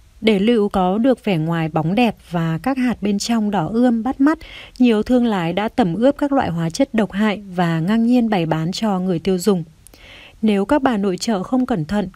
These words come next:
có thể mua phải loại lựu Trung Quốc chứa hóa chất nguy hiểm này. Thứ tư, dưa chuột tắm đẫm thuốc trừ sâu. Bạn có biết rằng dưa chuột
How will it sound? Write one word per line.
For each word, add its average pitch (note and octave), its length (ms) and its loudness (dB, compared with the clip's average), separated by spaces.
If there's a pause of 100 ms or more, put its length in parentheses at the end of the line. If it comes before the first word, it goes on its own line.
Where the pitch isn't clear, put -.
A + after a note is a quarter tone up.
(100)
có E3 200 -2
thể G#3 220 -2
mua F3+ 260 -2
phải E3+ 260 -4
loại F3 200 -6
lựu F#3+ 220 -2
Trung G3+ 260 -4
Quốc D#4 280 0
chứa E3 240 -4
hóa E3+ 240 -4
chất D4 240 -2
nguy A3 180 0
hiểm F3+ 260 -2
này. E3 220 -2 (1300)
Thứ G3+ 260 0
tư, C4+ 220 2 (280)
dưa A#3 200 2
chuột G#3+ 260 -2 (220)
tắm E3+ 240 -2
đẫm A#3 240 -4
thuốc D#4 200 0
trừ G3+ 160 0
sâu. G3+ 360 -2 (1080)
Bạn G3+ 280 -2
có F#3+ 120 -2
biết C#4 220 2
rằng G#3+ 260 -2 (260)
dưa A3+ 240 2
chuột G3 240 0